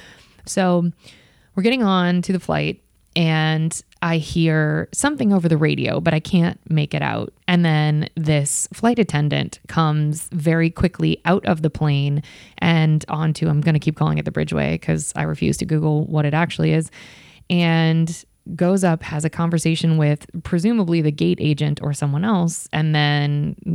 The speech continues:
breezes right back past us. And so the thing that is always, I think that heightens the travel experience, regardless of if it's, you know, covid times or not, is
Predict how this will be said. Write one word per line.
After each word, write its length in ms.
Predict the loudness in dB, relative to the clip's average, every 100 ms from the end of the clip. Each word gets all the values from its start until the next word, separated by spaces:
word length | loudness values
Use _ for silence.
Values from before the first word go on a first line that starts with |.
| -4
breezes 380 | 0 0 2 2
right 180 | 0 0
back 220 | -4 -6
past 380 | -2 0 0 0
us. 320 | -2 -2 -8 -12 -18 -20 -20 -20 -20 _ -2
And 200 | 0 2
so 500 | 2 2 2 2 -2 -12 -20 -12 -2
the 160 | -2
thing 260 | 0 -2 -2
that 160 | -2
is 320 | 0 0 -2 -2
always, 500 | 0 2 2 0 -6 -12 -14 -4
I 100 | -2
think 240 | 0 0 -2
that 120 | -6
heightens 640 | 0 2 4 2 2 0
the 140 | 0 0
travel 420 | 0 0 2 2
experience, 680 | 0 0 2 4 4 2 0
regardless 540 | 2 2 4 2 2
of 100 | 2
if 160 | 2 2
it's, 540 | 0 -2 -8 -8 -10
you 160 | -2 0
know, 320 | 2 0 -4 -2
covid 260 | 0 0
times 240 | -2 -2 -2
or 60 |
not, 400 | -2 -2 -2 -4 -8 -20 -20 -20 -6 0
is 460 | 2 2 0 -4